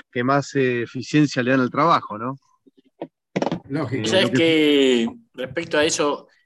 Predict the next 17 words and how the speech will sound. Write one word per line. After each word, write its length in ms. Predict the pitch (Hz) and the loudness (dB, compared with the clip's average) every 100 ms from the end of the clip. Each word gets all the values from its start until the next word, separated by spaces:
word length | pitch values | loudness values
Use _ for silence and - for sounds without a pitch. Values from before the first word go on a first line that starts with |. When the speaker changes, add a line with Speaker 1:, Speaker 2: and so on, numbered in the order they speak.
| _ | _
Speaker 3:
estoy 280 | 127 - 170 | -16 -8 -4
sorprendido. 1160 | - 156 - 127 127 175 156 120 117 143 139 _ | -2 -4 -4 -6 -6 -8 -4 0 0 0 -4 _
El 140 | 120 | -14
otro 180 | 139 139 | -10 -8
día 260 | 147 139 127 | -2 -2 -2
fui 200 | - 135 | -2 -2
al 100 | 117 | -2
varadero, 840 | 110 113 139 123 117 104 92 80 _ _ | -4 -2 -2 0 0 -2 -4 -10 _ _
bueno, 300 | - 98 - _ - | -14 -14 -14 _ -14
por 140 | 107 | -12
motivos 460 | 101 98 127 107 123 | -10 -8 -6 -6 -4
obvios 420 | 117 113 95 98 | -6 -6 -6 -8
ahí 280 | 101 110 104 | -8 -10 -12
en 160 | 90 | -12
el, 180 | 85 82 _ | -16 -20 _
el 220 | 165 92 | -16 -14
argentino. 760 | - 196 196 - 110 117 - | -12 -12 -6 -4 -2 -4 -8